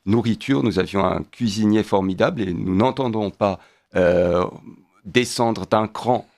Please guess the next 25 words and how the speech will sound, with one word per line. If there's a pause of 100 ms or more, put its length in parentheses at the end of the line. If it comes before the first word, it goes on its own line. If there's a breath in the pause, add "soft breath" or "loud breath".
(140)
euh,
dans,
euh,
cette,
euh, (380 loud breath)
euh,
voilà,
dans
cette
qualité
de
l'hébergement,
parce
que
c'est,
c'est, (460)
le
but
est
aussi
de
créer
un
moment
de,